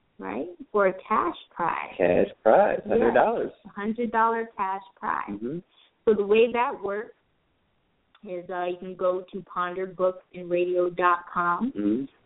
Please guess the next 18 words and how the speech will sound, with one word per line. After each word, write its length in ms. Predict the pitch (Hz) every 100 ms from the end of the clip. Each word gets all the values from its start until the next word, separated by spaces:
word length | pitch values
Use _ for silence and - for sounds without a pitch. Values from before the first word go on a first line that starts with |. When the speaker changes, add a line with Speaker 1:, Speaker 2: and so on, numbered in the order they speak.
| _
Speaker 1:
You 260 | 185 185 170 - 190
can 420 | 185 175 170 170 -
submit 380 | 175 175 175 -
your 180 | 175 180
information. 840 | 175 170 175 180 175 180 190 196 269 - _ -
There 200 | 180 180
is 100 | 170
a, 520 | - 175 170 170 180 - -
uh, 440 | 175 170 175 - - - - - -
a 80 | 175 175
twenty-five 520 | 196 185 180 185 170
dollar 340 | 170 175 175 175 _
sign-up 640 | 180 180 180 175 180 180 - - _
fee, 280 | 196 196 277 - - _ -
and 280 | 185 175
you 220 | 180 196 190
will 200 | 180 175
be 380 | 180 175 175